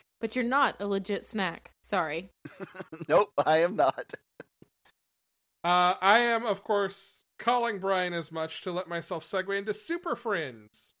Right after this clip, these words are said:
Speaker 3: Number one, this is from nineteen seventy-six, a tie-in to the cartoon of the same name. This was written by E. Nelson Bridwell.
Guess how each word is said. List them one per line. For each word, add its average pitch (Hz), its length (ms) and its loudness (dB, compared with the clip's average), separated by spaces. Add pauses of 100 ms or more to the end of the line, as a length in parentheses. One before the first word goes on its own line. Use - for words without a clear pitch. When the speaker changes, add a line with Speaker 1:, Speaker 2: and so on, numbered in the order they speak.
(640)
Speaker 3:
Number 214 400 0
one, 175 340 -2
this 190 180 -8
is 190 80 -14
from 180 220 -8
nineteen 214 480 -6
seventy-six, 196 1080 -8 (600)
a 151 260 -2
tie-in 160 760 -4 (100)
to 160 200 -8
the 143 180 -10
cartoon 165 680 -8
of 131 200 -12
the 135 80 -12
same 139 420 -10
name. 147 440 -14 (280)
This 220 180 6
was 208 180 4
written 190 360 0
by 160 240 4 (100)
E. 208 220 4
Nelson 180 500 4
Bridwell. 135 800 4